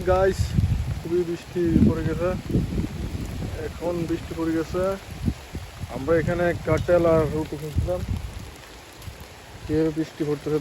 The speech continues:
দেখুন, খুব ভয়াবহ বৃষ্টি পড়তেছে, প্রচুর বৃষ্টি পড়তেছে, ভালো বৃষ্টি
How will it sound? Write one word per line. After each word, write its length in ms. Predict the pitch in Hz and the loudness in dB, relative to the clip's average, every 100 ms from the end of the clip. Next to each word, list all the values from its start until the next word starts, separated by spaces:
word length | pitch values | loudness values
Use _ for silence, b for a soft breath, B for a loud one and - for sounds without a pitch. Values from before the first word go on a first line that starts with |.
| 143 | 0
দেখুন, 220 | 139 165 160 - - - - - - - - - - - - - - - - | -2 -4 -4 -12 -16 -16 -16 -16 -14 -14 -16 -12 -12 -12 -12 -14 -14 -14 -8
খুব 140 | 147 143 | -4 4
ভয়াবহ 300 | 151 151 156 151 | 6 8 6 4
বৃষ্টি 180 | - 151 | 0 -6
পড়তেছে, 320 | 135 135 135 165 - - - - - - - - - - - - - - - - - - - - - - - - - - | -6 -8 -6 -6 -8 -12 -12 -12 -12 -12 -14 -14 -14 -14 -14 -14 -14 -14 -14 -14 -14 -14 -14 -14 -14 -14 -14 -10 -8 -4
প্রচুর 260 | 151 156 143 | -4 -2 -2
বৃষ্টি 200 | 139 - 135 | 0 0 0
পড়তেছে, 320 | - - - - - - - - - - - - - - - - | 4 8 10 10 8 4 2 -8 -8 -8 -10 -14 -16 -14 -10 -2
ভালো 220 | 135 160 170 | 2 4 4
বৃষ্টি 200 | 160 - | 2 0